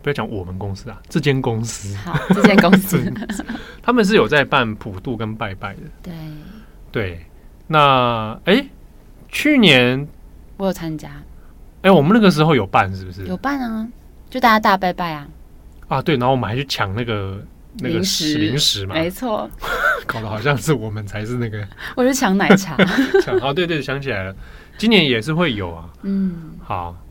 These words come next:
Speaker 1: 为什么我要讲这个？好啦，总之祝福大家快乐。就是说呢，<laughs> 本来我想要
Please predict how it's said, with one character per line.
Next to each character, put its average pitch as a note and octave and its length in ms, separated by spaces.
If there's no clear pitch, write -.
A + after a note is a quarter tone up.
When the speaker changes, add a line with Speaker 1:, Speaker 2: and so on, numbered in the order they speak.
Speaker 1:
为 G#3+ 160
什 E3+ 80
么 A2+ 140
我 - 20
要 C3 80
讲 G#2+ 220
这 B2 100
个？ G#2+ 180
好 G#2+ 140
啦， A#2 120
总 B2+ 180
之 E3 100
祝 E3 140
福 C#3+ 120
大 D3 140
家 B2+ 500
快 B2 220
乐。 A2 220
就 F#3+ 140
是 G3 140
说 F3 200
呢， E3 280
<laughs> - 140
本 B2+ 120
来 B2 120
我 E3+ 100
想 A#2+ 160
要 D3+ 220